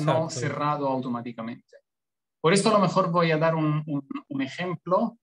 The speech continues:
Speaker 1: ah, pero igual voy a enunciar el teorema del to-, del cono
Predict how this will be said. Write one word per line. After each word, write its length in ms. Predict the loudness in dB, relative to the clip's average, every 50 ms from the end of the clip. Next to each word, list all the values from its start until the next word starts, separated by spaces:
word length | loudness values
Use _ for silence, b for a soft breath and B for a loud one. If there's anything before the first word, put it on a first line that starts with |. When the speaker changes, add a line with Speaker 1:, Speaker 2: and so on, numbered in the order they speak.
| _
Speaker 1:
ah, 460 | -2 0 2 2 4 4 4 2 0 -2
pero 280 | -2 0 2 2 2 2 0
igual 680 | -4 -4 0 0 0 0 0 -2 -4 -6 -6 -6 -6 -10 _
voy 260 | -8 -4 -2 0 0
a 60 | 0
enunciar 460 | 0 0 -2 -2 -2 -4 -4 -4 -4 -4
el 80 | -4
teorema 320 | -4 -4 -4 -2 -2 -2 -2
del 180 | -4 -6 -6
to-, 200 | -8 -8 -8 -6
del 260 | -4 -4 -4 -4 -4
cono 480 | -6 -4 -2 -2 0 0 -2 -4 -6 -10